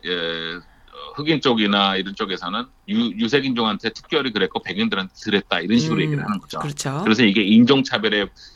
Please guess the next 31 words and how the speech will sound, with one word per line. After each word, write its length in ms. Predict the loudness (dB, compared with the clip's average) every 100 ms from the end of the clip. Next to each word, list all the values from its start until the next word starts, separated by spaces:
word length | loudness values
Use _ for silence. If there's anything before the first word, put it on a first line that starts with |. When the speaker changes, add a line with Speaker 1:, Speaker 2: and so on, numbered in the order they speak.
| -8
Speaker 1:
형태였다. 640 | -6 0 0 0 0 -2 0
Speaker 2:
네. 420 | 0 2 -2 -6 -14 _ _ _ _
Speaker 1:
이거를 300 | 0 2 2
밀어붙이는 540 | 2 0 0 -6 -10 -10
거고 380 | -10 -4 -2 0
Speaker 2:
네. 240 | -2 -4 -2
Speaker 1:
그러다 280 | 2 4 2
보니까 260 | -2 -4 -4
이제 100 | -4
그거에 360 | -4 -4 -4
편승해가지고 640 | -4 -8 -4 -2 -2 -6 -8
트럼프 840 | -8 -10 -14 _ -10 -4 -2 -2
쪽에서 380 | -2 -4 -4 -4
Speaker 2:
음. 80 | -2
Speaker 1:
뒤로 320 | 0 2 0
암암리에 640 | 0 0 0 2 4 2 2
Speaker 2:
네. 340 | -2 -2 -6 -8
Speaker 1:
저쪽에다 400 | -6 0 2 4
돈을 280 | 2 0 0
줘가지고 600 | -2 -4 -4 -4 -4 -4
이제 160 | -4 -2
Speaker 2:
네. 60 | 0
Speaker 1:
얘-, 80 | -2 -8 -6
그거를 300 | 0 2 2 -2 _
부각시켜 560 | 0 0 0 -4 -6 -6
막 100 | -2
이렇게 200 | -4 -2
하는 180 | 0 2
Speaker 2:
네, 20 | 0
Speaker 1:
거죠. 220 | -2
Speaker 2:
네, 80 | -6